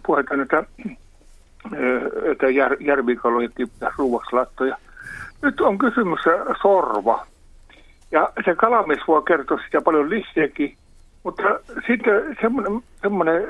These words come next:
tapaus on siinä, että tullut muuten sinistä kaviaaria. Ja se tähän aikaan vuosta, niin se mäti on aika hyvässä mallissa jo, että, että tota niin,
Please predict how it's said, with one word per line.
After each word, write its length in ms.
tapaus 420
on 180
siinä, 180
että 200
tullut 320
muuten 320
sinistä 380
kaviaaria. 800
Ja 120
se 100
tähän 380
aikaan 360
vuosta, 360
niin 140
se 60
mäti 360
on 280
aika 240
hyvässä 320
mallissa 520
jo, 280
että, 260
että 240
tota 320
niin, 200